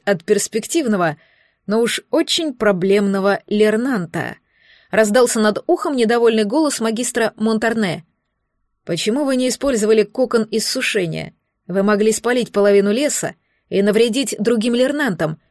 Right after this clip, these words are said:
если бы мы вовремя не потушили разбушевавшееся пламя». Я не ответила, почувствовав приступ тошноты, то ли от запаха горелой паучихи, то ли от удара головой. «Мне...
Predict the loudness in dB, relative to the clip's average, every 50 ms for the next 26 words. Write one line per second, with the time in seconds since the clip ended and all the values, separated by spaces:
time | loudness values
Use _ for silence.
0 | _ _ _ -6 -4 -4 -2 -2 -2 0 0 2 2 2 2 2 2 2 2 2
1 | 0 0 -4 -6 _ _ -8 -6 -4 -2 -2 -2 0 0 0 0 0 2 2 0
2 | 0 0 -4 -2 -2 -2 -2 -2 -2 -2 -2 0 0 0 0 2 2 2 2 0
3 | -4 -4 -4 -2 -2 -2 -2 -4 -6 -8 -10 -16 _ _ _ _ _ _ _ _
4 | _ _ _ _ _ _ _ _ _ _ _ -2 0 0 2 2 0 0 0 0
5 | 0 0 0 0 0 0 0 0 -2 -2 -2 -4 -4 -2 -2 -2 -2 -2 -2 -4
6 | -4 -4 -4 -4 -6 -4 -4 -4 -4 -4 -4 -6 -6 -4 -2 -2 -2 -2 -4 _
7 | _ _ _ _ _ _ -2 0 2 2 2 2 2 2 0 -2 -2 -4 -6 -4
8 | -2 0 2 2 2 2 0 0 -2 -2 -4 -2 0 0 0 0 0 -2 -4 -4
9 | -6 -20 _ _ -2 0 2 2 2 2 0 -2 0 0 0 0 0 0 2 2
10 | 2 2 2 0 0 0 0 -2 -8 _ _ _ _ _ _ _ _ _ _ _
11 | _ _ _ -6 -4 -2 0 0 0 0 0 0 -2 -4